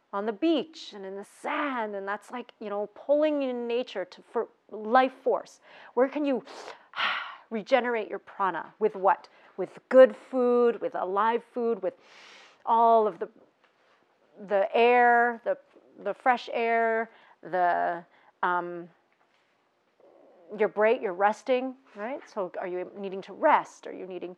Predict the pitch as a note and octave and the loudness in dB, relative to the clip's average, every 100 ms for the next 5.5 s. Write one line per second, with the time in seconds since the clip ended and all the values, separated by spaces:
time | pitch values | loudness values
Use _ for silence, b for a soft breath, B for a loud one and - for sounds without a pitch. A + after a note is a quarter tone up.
0 | - G3+ G#3+ B B B B - G#3+ G#3+ | -12 -8 -8 B B B B -2 -2 -2
1 | A#3+ B3 A3 C4+ C#4 A3 F#3+ D#3+ E3 _ | -2 -2 2 4 4 4 0 -2 -8 _
2 | - G#3+ B3 C4+ C4 B3 A3 G#3 A3+ A3+ | -4 -2 -2 -2 -4 -8 -10 -2 -2 -2
3 | G#3+ G3+ G3+ G3 - - G3 F#3 - F3 | -8 -14 -8 -8 -8 -10 -8 -6 -10 -14
4 | - - - - - - _ _ A3+ A3+ | -16 -14 -12 -12 -14 -16 _ _ -8 -8
5 | - F3 C4+ - - | -4 -2 -2 -6 -20